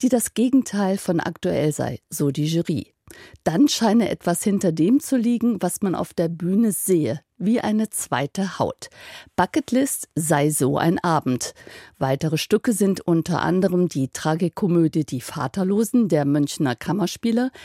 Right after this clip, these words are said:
Laios am Deutschen Schauspielhaus Hamburg, Macbeth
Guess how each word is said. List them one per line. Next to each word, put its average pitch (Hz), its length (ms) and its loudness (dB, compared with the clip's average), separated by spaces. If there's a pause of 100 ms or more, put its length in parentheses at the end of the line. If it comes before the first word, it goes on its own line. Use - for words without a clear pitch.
(120)
Laios 160 720 2 (320)
am 160 220 -4
Deutschen 147 400 -4
Schauspielhaus 156 920 -2
Hamburg, 214 460 0
Macbeth 165 880 0